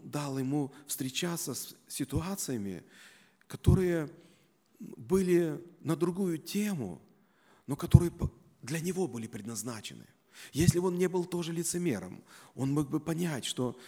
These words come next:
да, это речь не о женщине, которая там умыла и волосами отёрла, и, и, и миром помазала. Это о нём.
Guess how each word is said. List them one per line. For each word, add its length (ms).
да, 240
это 160
речь 240
не 100
о 80
женщине, 460
которая 300
там 240
умыла 460
и 120
волосами 480
отёрла, 460
и, 280
и, 100
и 200
миром 340
помазала. 500
Это 280
о 80
нём. 560